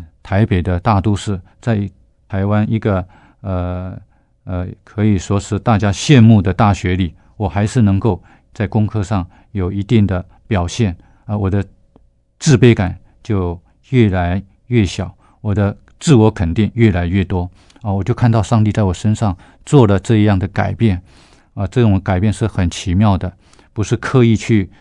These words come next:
勉强自己去做的，是上帝在我心里面就自然的成就了这样的事情。所以当我现在回想起来，哎呀，我就觉得非常的感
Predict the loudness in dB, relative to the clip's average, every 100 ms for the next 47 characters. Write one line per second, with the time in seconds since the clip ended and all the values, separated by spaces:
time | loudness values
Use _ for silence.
0 | _ -8 -2 0 0 0 -2 -2 -4 -4
1 | -6 -4 -2 -2 -6 _ _ -14 -6 -2
2 | -2 -2 -2 -4 -4 -4 0 0 0 -4
3 | -4 _ _ -6 -6 -6 -2 0 2 2
4 | 2 0 -2 -8 _ -20 -8 -2 0 0
5 | 2 0 0 -2 -2 0 0 -2 -2 -2
6 | -2 -10 -12 _ _ -6 0 2 2 2
7 | 2 2 0 0 -2 -4 -6 -12 -12 -16
8 | _ _ -6 -2 -2 -4 -4 -2 -4 -4
9 | _ _ _ -6 -4 -2 -2 -2 -6 _
10 | _ _ _ _ -2 0 0 0 -2 0
11 | -2 -4 _ -20 _ _ _ -6 -4